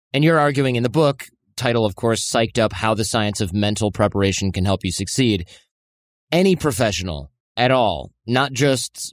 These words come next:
pro athletes, can learn to use these techniques that Olympians and athletes are using and that they will bring some sort of benefit. The idea that we're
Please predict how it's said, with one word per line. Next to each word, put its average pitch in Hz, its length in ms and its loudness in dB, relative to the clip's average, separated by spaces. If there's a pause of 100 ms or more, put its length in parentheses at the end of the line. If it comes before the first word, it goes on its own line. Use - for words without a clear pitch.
(140)
pro 127 260 2
athletes, 110 540 -2 (160)
can 123 580 0 (420)
learn 135 380 0
to 143 100 -6
use 131 260 2
these 117 180 -2
techniques 104 640 -2 (680)
that 113 140 0
Olympians 113 500 0
and 107 100 0
athletes 101 320 -4
are 165 60 2
using 156 580 2
and 123 180 2
that 113 160 -2
they 127 120 4
will 123 160 0
bring 123 680 2 (220)
some 123 340 0
sort 120 260 0
of 85 140 -8
benefit. 107 500 0 (500)
The 165 180 4
idea 180 440 2
that 165 200 -2
we're 151 260 0